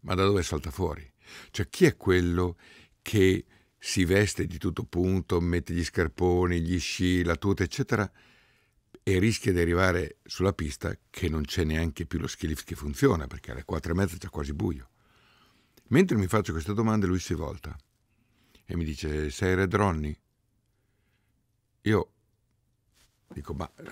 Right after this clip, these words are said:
c'ho una cuffia fino qua, gli occhiali, la, tutto, la, la tuta tirata su che non mi si vede praticamente niente, era freddo, a Livigno poi fa anche meno trenta, eh." Io dico:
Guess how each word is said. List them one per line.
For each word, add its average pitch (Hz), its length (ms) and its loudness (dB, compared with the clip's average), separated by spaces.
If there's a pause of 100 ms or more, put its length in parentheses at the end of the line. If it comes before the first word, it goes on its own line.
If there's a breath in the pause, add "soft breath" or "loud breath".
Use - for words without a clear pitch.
(180)
c'ho 76 220 -4
una 85 200 -6
cuffia 104 400 -4
fino 80 220 -6
qua, - 180 -12 (1000 loud breath)
gli 90 200 -4
occhiali, - 500 -6 (1500 soft breath)
la, 90 280 0 (180)
tutto, - 580 -4 (180)
la, 92 300 -4
la 90 200 -2
tuta 117 380 -4
tirata 95 360 -4
su 123 280 -2
che - 160 -10 (100)
non 87 140 -4
mi 85 80 -2
si - 140 -8
vede 80 180 -4
praticamente 85 640 -4
niente, 78 300 -2
era - 100 -8
freddo, 85 420 -2
a 73 60 -8
Livigno 80 400 0
poi 67 200 -10 (440)
fa - 100 -12
anche 69 280 -10
meno 92 680 -8
trenta, 73 480 -6
eh." 71 120 -10 (1300 loud breath)
Io 123 120 0
dico: 87 320 0